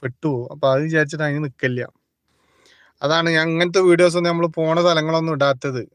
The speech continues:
പിന്നെ ഇപ്പൊ കുറച്ച് ടൈമൊക്കെ കിട്ടുമ്പോൾ ഇങ്ങനെ ലൈവ് ഒക്കെ ഇടാൻ പറ്റുള്ളൂ.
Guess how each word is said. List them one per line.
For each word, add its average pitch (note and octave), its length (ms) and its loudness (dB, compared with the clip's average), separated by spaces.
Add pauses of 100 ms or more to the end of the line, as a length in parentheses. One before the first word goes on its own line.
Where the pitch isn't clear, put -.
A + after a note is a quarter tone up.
(120)
പിന്നെ C3+ 180 -8
ഇപ്പൊ C#3+ 140 -14
കുറച്ച് C#3+ 360 -4
ടൈമൊക്കെ E3 380 0
കിട്ടുമ്പോൾ D#3 420 -6
ഇങ്ങനെ D3 200 -6
ലൈവ് C#3 320 -2
ഒക്കെ C3+ 140 -6
ഇടാൻ B2+ 160 -2
പറ്റുള്ളൂ. B2 360 -12